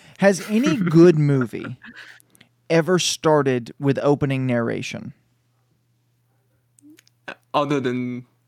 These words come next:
Speaker 1: Other
Speaker 2: there's
Speaker 1: than?
Speaker 2: got, I mean, there's, well, you said opening narration, and I thought, I, for some reason my mind went to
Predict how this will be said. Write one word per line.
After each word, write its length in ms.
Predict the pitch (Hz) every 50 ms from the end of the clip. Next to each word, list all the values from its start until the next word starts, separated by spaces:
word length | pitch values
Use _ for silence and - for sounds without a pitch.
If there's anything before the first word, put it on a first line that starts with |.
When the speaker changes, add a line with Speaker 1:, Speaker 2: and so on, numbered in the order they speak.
| _ _ _ _ _ _ _ _ _ _ _ _ _ _ _ _ _ _ _ _ _ _ _ _ _ _ _ _ _ _ _ _ _ _ _ -
Speaker 1:
Other 260 | 131 127 123 127 135
Speaker 2:
there's 220 | 127 127 120 120
Speaker 1:
than? 80 | 120 123
Speaker 2:
got, 160 | 170 - - - -
I 80 | - 147
mean, 160 | 143 135 139
there's, 180 | 139 127 _ _ _ _ _ _ _ _ _ - - - - 220 208
well, 160 | - 269 - 349
you 80 | 294
said 180 | 240 - 277 233
opening 300 | 226 220 196 196 180 165
narration, 480 | 160 160 147 135 139 147 143 - 143
and 80 | 135 139
I 80 | 147 147
thought, 360 | - - 165 151 139 131 - -
I, 140 | 147 147
for 120 | 147 - -
some 200 | - - 180 180
reason 180 | 175 160 160
my 80 | 151 143
mind 300 | 147 147 143 143 139 135
went 180 | 135 135 127 123
to 160 | - 135 127